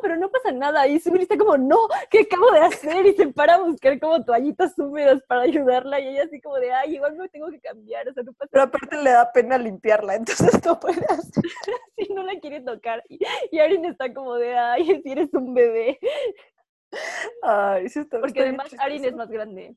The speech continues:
Speaker 2: Ajá, ella estaba como, "Ay, creí que iban a ser más grandes", pero pues no,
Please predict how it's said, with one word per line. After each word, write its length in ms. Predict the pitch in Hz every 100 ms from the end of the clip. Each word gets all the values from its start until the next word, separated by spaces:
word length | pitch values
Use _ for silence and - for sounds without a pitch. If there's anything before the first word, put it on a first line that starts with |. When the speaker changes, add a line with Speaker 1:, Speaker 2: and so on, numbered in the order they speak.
| _ _ _ _ -
Speaker 2:
Ajá, 460 | 208 208 196 196 214
ella 160 | 220
estaba 200 | 240 240
como, 200 | 240 220
"Ay, 140 | 226 262
creí 180 | 254 262
que 80 |
iban 160 | 381 269
a 60 | 208
ser 160 | 214
más 200 | 214 208
grandes", 280 | 196 180 214
pero 240 | - 190 190 _
pues 220 | - 208
no, 180 | 240 320